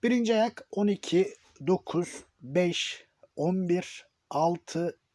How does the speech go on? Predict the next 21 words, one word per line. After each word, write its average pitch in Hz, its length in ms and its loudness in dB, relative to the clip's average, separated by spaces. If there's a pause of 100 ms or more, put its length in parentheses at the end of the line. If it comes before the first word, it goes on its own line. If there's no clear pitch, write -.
(120)
iki, 175 600 -2 (380)
on 180 340 4 (180)
ekonomi, 196 520 0
ekonomik 190 360 0
kuponlar 175 320 0
için 175 240 -4
yeterli. 135 480 0 (920)
Daha 220 120 6
da 208 60 6
geniş 202 320 4
oynayanlar 143 600 2
on 180 320 2
beş, - 340 -2 (200)
on 165 160 0
yedi, 175 460 0 (540)
dördü 190 380 8
ilave 160 380 6
edebilir. 120 460 -4 (800)
İkinci 233 300 2
ayak 240 440 2 (220)
on 214 380 4